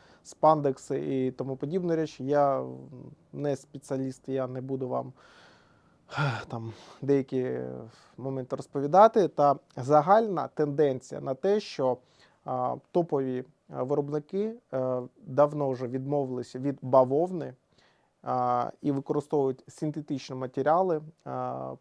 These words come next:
процес, а, виготовлення речі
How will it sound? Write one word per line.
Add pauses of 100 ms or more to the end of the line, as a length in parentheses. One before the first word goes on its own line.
(140)
процес, (180)
а, (380)
виготовлення
речі